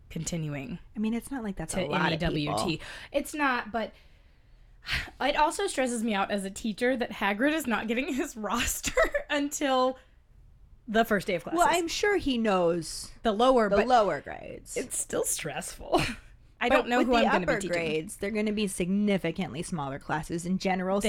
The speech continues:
Speaker 1: They
Speaker 2: it's not like
Speaker 1: will be, but you have to have a plan.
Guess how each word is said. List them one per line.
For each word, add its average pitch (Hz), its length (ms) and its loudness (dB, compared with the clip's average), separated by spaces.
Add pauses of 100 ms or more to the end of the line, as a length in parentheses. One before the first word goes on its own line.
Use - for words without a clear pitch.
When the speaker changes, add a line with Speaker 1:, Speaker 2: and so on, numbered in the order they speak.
(100)
Speaker 1:
They 180 100 6
Speaker 2:
it's 175 100 2
not 208 380 2
like 123 460 -6
Speaker 1:
will 247 320 4
be, 370 260 4
but 262 180 2
you 233 1000 4
have 277 160 -6
to - 80 2
have 320 120 4
a - 40 0
plan. - 560 -8